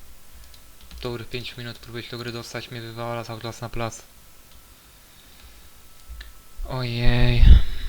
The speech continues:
Nie wiem. Czy mi się zdaje, czy wy to widzicie? Moment, aż się, czekam, aż się komunikat pojawi. A no, to się nagrywa. Lol. I co wy, kochani,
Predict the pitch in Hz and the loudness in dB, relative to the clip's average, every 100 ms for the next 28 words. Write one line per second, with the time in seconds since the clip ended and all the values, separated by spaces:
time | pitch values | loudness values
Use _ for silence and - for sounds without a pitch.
0 | - - - - - - - - - - | -6 -8 -8 -8 -10 -10 -14 -16 -20 -20
1 | - - - - - - - - - 120 | -20 -20 -18 -18 -20 -20 -20 -20 -16 -14
2 | 113 107 104 - - - - - - - | -14 -16 -20 -20 -20 -20 -20 -20 -20 -20
3 | - - 123 113 113 120 135 123 123 117 | -20 -16 -12 -12 -10 -8 -8 -10 -14 -14
4 | 120 113 113 113 135 131 - - - - | -14 -12 -14 -12 -14 -16 -20 -20 -20 -20
5 | - - - - - - - 113 110 110 | -20 -20 -20 -20 -20 -20 -16 -14 -14 -14
6 | - 117 - 123 120 117 - 117 120 120 | -14 -16 -14 -10 -10 -8 -10 -12 -12 -12
7 | 120 - 120 117 131 123 - - 110 113 | -14 -8 -4 -4 -6 -14 -20 -20 -16 -14
8 | 120 110 - 113 110 104 101 - - - | -14 -16 -14 -14 -14 -14 -18 -18 -20 -16
9 | 107 110 110 101 - - - - - - | -14 -12 -12 -14 -20 -20 -18 -18 -18 -20
10 | - - - - - - 131 123 131 120 | -20 -20 -20 -20 -20 -12 -10 -8 -8 -6
11 | 123 120 | -6 -8